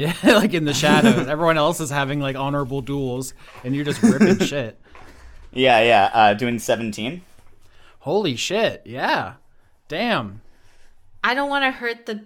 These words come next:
Speaker 3: the big tusk thing. Uh, can I go stab Red?
Speaker 1: Uh, you take an opportunity attack to leave the fight you're in,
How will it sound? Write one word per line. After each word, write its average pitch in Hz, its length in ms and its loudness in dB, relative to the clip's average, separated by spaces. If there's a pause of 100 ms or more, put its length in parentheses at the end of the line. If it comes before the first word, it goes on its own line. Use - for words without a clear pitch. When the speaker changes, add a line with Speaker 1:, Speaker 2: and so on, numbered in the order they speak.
(140)
Speaker 3:
the 196 140 -6
big 185 400 -10
tusk - 380 -12
thing. 139 340 -16 (400)
Uh, 185 260 -6
can 226 180 -14
I 220 100 -2
go 247 160 0
stab 262 380 -2
Red? 180 280 -8 (880)
Speaker 1:
Uh, 156 220 0
you 151 100 -4
take 165 180 -4
an 151 60 2
opportunity 147 580 -2
attack 135 400 -2
to 143 80 -8
leave 131 340 -4
the 120 80 -14
fight 131 220 -10
you're 113 160 -10
in, 131 340 -8